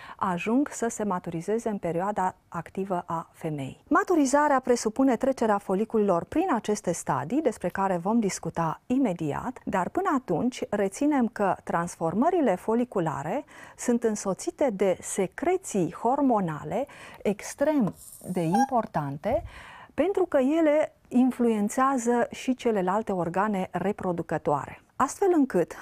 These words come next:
putem spune că sistemul reproducător feminin în ansamblu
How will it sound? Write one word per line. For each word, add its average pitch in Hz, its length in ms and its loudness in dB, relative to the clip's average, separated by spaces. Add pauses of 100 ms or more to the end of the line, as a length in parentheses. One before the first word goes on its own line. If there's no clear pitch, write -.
(140)
putem 247 280 0
spune 311 420 0
că 220 320 0
sistemul 330 600 -2
reproducător 254 800 0
feminin 208 800 2
în 233 180 0
ansamblu 165 720 -2